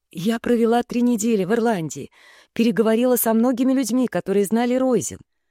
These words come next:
Они упоминали о вас. Они говорили», — тут она остановилась. «Что же они говорили?» — спросил я. «Они говорили, что, вероятно, у вас были связи с Ира».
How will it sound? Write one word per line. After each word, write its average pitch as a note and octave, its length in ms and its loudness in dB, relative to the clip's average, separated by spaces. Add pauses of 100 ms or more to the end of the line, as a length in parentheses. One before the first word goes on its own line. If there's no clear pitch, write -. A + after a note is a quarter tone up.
(460)
Они B3 280 0
упоминали A#3 600 0
о A#3 140 0
вас. F3 460 -6 (480)
Они F#3 280 -2
говорили», — G3+ 560 -2 (340)
тут C4+ 180 -4
она A3 160 -2
остановилась. B2 760 -8 (640)
«Что - 360 -6
же B2 100 -4
они B2 180 -6
говорили?» — B2 600 -6 (240)
спросил C#3+ 500 -6
я. A2+ 280 -10 (1000)
«Они B3+ 300 2
говорили, B3 480 2
что, - 180 -2
вероятно, A#3 540 2
у B3 60 2
вас C4+ 200 2
были C4 220 0
связи A3 600 -2 (140)
с - 120 -2
Ира». C#4+ 340 2